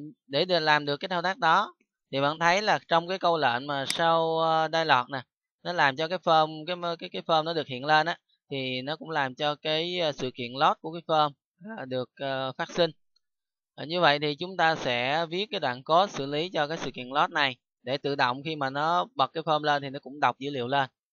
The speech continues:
À, đây ha, chúng ta chuyển qua cái phần, cái form thông tin chi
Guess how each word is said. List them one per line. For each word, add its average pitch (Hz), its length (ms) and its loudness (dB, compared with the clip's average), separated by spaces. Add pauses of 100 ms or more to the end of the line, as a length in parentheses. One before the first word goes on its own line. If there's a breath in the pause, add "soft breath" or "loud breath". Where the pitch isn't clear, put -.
(420)
À, 123 520 -8 (1900)
đây 139 200 -4
ha, 160 160 4
chúng 165 120 -8
ta 160 80 -2
chuyển 127 320 -6
qua 156 160 4
cái 160 160 -2
phần, 131 260 0
cái 143 100 -6
form 151 180 -2
thông 143 120 -4
tin 143 160 -10
chi 147 100 -14